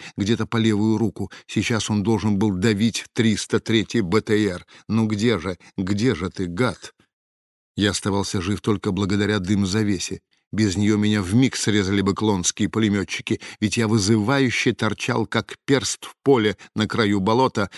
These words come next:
и не имел возможности поклониться вражеским пулям даже при всём своём желании. Однако же сам я тоже ни чёрта не видел.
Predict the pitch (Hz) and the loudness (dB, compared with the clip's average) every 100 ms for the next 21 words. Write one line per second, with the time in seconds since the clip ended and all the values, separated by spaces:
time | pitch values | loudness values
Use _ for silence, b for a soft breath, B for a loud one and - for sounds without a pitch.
0 | B - 127 120 120 117 110 107 95 113 | B -2 2 4 4 4 2 0 2 2
1 | 98 104 - 110 90 117 113 113 - 104 | 2 0 0 -2 0 2 2 2 0 -2
2 | 110 101 104 - 120 98 147 123 101 B | 0 0 -2 0 0 2 4 4 4 B
3 | B B 135 110 110 104 - 107 92 107 | B B 0 0 0 0 0 -2 0 -2
4 | 98 92 - _ 92 90 95 85 82 80 | -2 -2 -8 _ -6 -4 -2 -4 -6 -10
5 | 76 _ _ _ _ _ _ _ _ - | -12 _ _ _ _ _ _ _ _ -6
6 | 87 104 95 104 90 98 - 131 139 107 | -2 -2 0 -2 -2 -2 0 0 0 -2
7 | 92 - _ - 160 98 95 85 104 90 | -4 -10 _ -2 0 0 -4 -4 -6 -6
8 | 101 85 90 95 80 82 | -8 -8 -6 -6 -8 -12